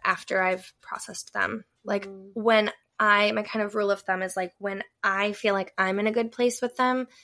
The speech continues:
Speaker 1: or in a good place with whatever issue I'm working through, and I've sort of worked through the bulk of it, then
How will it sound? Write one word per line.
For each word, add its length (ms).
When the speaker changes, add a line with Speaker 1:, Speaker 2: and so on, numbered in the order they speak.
Speaker 1:
or 280
in 180
a 60
good 180
place 320
with 160
whatever 480
issue 300
I'm 360
working 460
through, 460
and 380
I've 240
sort 240
of 140
worked 260
through 200
the 80
bulk 240
of 120
it, 300
then 840